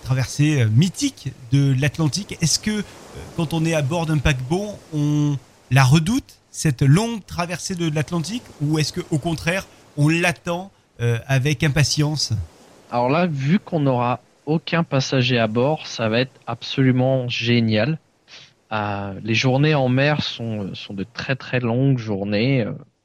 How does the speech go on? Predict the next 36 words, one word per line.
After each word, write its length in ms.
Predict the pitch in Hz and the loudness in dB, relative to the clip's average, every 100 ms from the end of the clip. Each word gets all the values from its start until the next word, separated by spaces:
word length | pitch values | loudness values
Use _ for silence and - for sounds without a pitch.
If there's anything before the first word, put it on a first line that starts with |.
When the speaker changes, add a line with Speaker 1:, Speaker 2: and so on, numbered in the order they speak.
| _ | _
Speaker 2:
et 80 | - | -8
quand 180 | 139 139 | -4 -2
tu 140 | 156 | 0
vois 180 | 135 131 | 0 0
pas 100 | 151 | 0
la 120 | 147 135 | 0 0
terre, 280 | 156 175 175 | 0 -2 -2
c'est 220 | - 117 | -4 -4
un 80 | 117 | -2
peu 140 | 151 | -4
compliqué, 480 | 147 135 139 - 156 | -4 -6 -8 -2 0
même 240 | 139 139 | 2 0
pour 220 | 139 127 | 0 0
un 60 | 113 | 0
marin. 360 | 113 107 110 131 _ - - - _ _ _ | 0 0 -2 -6 _ -20 -20 -20 _ _ _
Euh, 180 | 104 98 | -6 -2
la 140 | 113 | -2
traversée 460 | 123 190 180 160 180 | -2 0 0 0 -2
de 60 | 160 | 0
l'At-, 240 | 143 - | -2 -2
l'Atlantique, 600 | 135 131 127 127 170 - | -4 0 -2 0 -4 -4
on, 140 | 123 120 | -8 -4
on 120 | 117 | 0
l'attend 320 | 113 113 117 - | 0 0 -6 -6
tous 260 | - 170 139 | -6 -4 0
avec 220 | 113 110 | -2 -2
impatience, 680 | 107 104 - 127 156 - - _ _ _ _ - | -4 -4 -4 -2 -4 -4 -16 _ _ _ _ -6
parce 180 | 120 | -4
que 100 | - | 0
l'Atlantique, 520 | 123 120 127 120 156 - | 0 2 0 -2 -4 -4
c'est 180 | - | -4
pas 200 | 104 139 | -4 -2
un 180 | 139 127 | 0 2
océan 520 | 117 - 127 120 127 | 0 0 0 0 0
qui, 320 | 127 - 110 110 | -2 -4 2 2
euh, 520 | 104 101 - - | 2 0 -2 -6